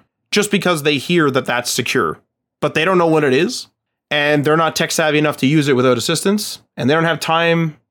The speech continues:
to be blocked. They need to log in and do their stuff. So maybe what they're doing is not super secure, and they, you think that they don't need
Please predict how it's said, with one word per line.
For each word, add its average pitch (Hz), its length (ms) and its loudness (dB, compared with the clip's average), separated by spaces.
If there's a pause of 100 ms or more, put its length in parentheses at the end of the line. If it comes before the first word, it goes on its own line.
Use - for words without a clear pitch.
to 135 200 0
be 139 120 2
blocked. 139 600 -2
They 131 160 0
need 131 180 4
to 131 80 0
log 135 260 2
in 143 160 0
and 117 200 0
do 135 120 2
their 135 120 2
stuff. 151 360 -4 (360)
So 208 420 0 (360)
maybe 156 520 0
what 147 200 -2
they're 175 100 0
doing 165 260 2
is 151 120 0
not 151 380 -2 (200)
super 170 340 -2
secure, 226 480 -2 (260)
and 139 140 0
they, 151 260 -2 (160)
you 160 160 0
think 196 220 -2
that 151 100 -2
they 156 100 0
don't 196 140 2
need 202 280 2